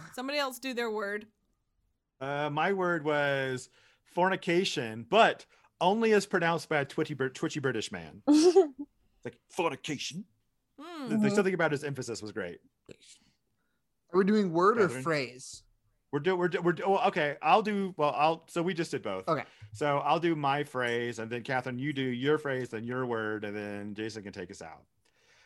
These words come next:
Speaker 2: Uh, my phrase was <laughs> fill in the holes, as it were.
Speaker 1: <laughs> Oh,
Speaker 4: Yeah.
Speaker 1: yeah.
Speaker 2: That was
Speaker 1: That
Speaker 2: good. He's
Speaker 1: that
Speaker 2: like,
Speaker 1: was
Speaker 2: "Let's go," and
Speaker 1: really
Speaker 2: let, so we could, like, uh, fill in the holes, as it were. And I'm like, "Oh, God, now you,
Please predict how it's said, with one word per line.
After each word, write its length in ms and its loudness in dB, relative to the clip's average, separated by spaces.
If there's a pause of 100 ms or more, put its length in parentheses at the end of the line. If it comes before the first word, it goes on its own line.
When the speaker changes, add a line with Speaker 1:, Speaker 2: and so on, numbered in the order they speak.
(160)
Speaker 2:
Uh, 260 0
my 180 2
phrase 580 4
was 720 0 (1040)
<laughs> 80 -8 (800)
fill 220 6
in 60 0
the 100 6
holes, 640 4
as 260 6
it 40 0
were. 360 0
Speaker 1:
<laughs> 40 -20 (240)
Oh, 300 8
Speaker 4:
Yeah. 480 2 (500)
Speaker 1:
yeah. 60 0
Speaker 2:
That 160 4
was 140 6
Speaker 1:
That 80 4
Speaker 2:
good. 440 6 (960)
He's 120 10
Speaker 1:
that 60 8
Speaker 2:
like, 140 10
Speaker 1:
was 60 8
Speaker 2:
"Let's 140 8
go," 280 10
and 120 10
Speaker 1:
really 140 4
Speaker 2:
let, 80 2
so 100 0
we 100 0
could, 160 -2
like, 220 4
uh, 100 6
fill 200 2
in 60 0
the 60 4
holes, 320 2
as 100 -6
it 80 -10
were. 140 -4
And 200 -4
I'm 100 0
like, 360 -4
"Oh, 400 0 (220)
God, 360 0
now 180 4
you, 180 2